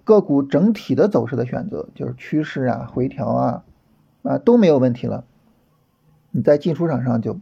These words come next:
不用想那么多了。啊，因为真正决定我们盈亏的并不是你的进出场，而是你前面的这些判断，好吧？所以这个时候呢，就按照个股走势，啊，最好能够量化的去进行操作就可以了。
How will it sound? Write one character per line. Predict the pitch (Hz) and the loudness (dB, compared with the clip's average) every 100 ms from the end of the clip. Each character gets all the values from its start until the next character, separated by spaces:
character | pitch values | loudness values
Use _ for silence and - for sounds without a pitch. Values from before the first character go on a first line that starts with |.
| - _ _ _ | -14 _ _ _
不 | - | -6
用 | 127 | -6
想 | 127 - - | -6 -10 -12
那 | |
么 | 131 | -12
多 | - - | -10 -12
了。 | - _ _ _ _ _ _ _ | -12 _ _ _ _ _ _ _
啊， | - - _ _ _ _ - | -20 -20 _ _ _ _ -2
因 | 180 | 0
为 | 208 | 2
真 | 240 269 | 4 4
正 | 247 | 4
决 | 139 143 | 2 0
定 | 185 | 2
我 | 175 | 2
们 | 113 117 | 2 0
盈 | 120 | 0
亏 | 135 185 | 0 0
的 | 170 | 0
并 | - 240 147 | 0 0 0
不 | 123 | -2
是 | 135 | -2
你 | 117 | -2
的 | 107 104 | -2 -4
进 | 139 | -4
出 | 120 123 | -4 -6
场， | 123 - | -8 -6
而 | 139 139 | -4 -2
是 | 147 | -2
你 | 131 113 - _ _ - | -2 -2 -6 _ _ -20
前 | - 135 - | -10 -6 -2
面 | 156 165 | 0 0
的 | 120 | 0
这 | 123 | -4
些 | 131 | -8
判 | 127 - 131 | -8 -8 -8
断， | 170 - _ _ _ _ _ _ _ | -8 -12 _ _ _ _ _ _ _
好 | - | -10
吧？ | - 127 - | -8 -10 -8
所 | - | -6
以 | 143 | -2
这 | 180 | 2
个 | 139 | 0
时 | 131 127 | 0 -2
候 | 120 | 0
呢， | 110 | -2
就 | - 117 - - - _ | -4 -8 -8 -20 -20 _
按 | - 175 | 0 4
照 | 165 | 4
个 | 160 175 | 6 4
股 | 165 | 4
走 | 139 - | 2 0
势， | - 127 - _ | -4 -4 -6 _
啊， | - 123 127 - | -14 -12 -10 0
最 | 226 | 0
好 | 185 104 | 2 -2
能 | 120 | -4
够 | 131 | 0
量 | 156 190 151 | 2 2 2
化 | - 175 | 0 -2
的 | 110 - | -4 -8
去 | - | -10
进 | 127 117 | -6 -6
行 | 113 | -6
操 | - - | -8 -10
作 | 123 - | -10 -12
就 | - | -14
可 | - | -16
以 | 202 | -16
了。 | 165 | -18